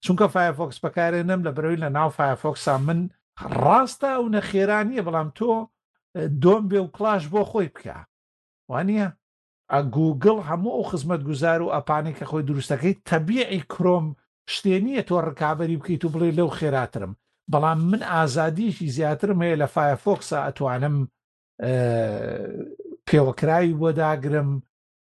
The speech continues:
ئە، بەستەر و ئەمانە بلۆک بکەم، ئەتوانم لە ناوە سەیری یوتیوب بکەم،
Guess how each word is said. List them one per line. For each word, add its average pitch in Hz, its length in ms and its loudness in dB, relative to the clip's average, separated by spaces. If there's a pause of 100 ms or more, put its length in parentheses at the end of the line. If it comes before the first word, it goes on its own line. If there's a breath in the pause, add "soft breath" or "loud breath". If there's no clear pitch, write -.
(160)
ئە، 120 140 -4 (480)
بەستەر 143 400 0
و 139 100 0
ئەمانە 123 380 -2
بلۆک 151 360 2
بکەم، 151 300 -4 (140)
ئەتوانم 131 500 -2
لە 127 120 -4
ناوە 143 340 2
سەیری 147 400 -2
یوتیوب 127 420 0
بکەم، 147 320 0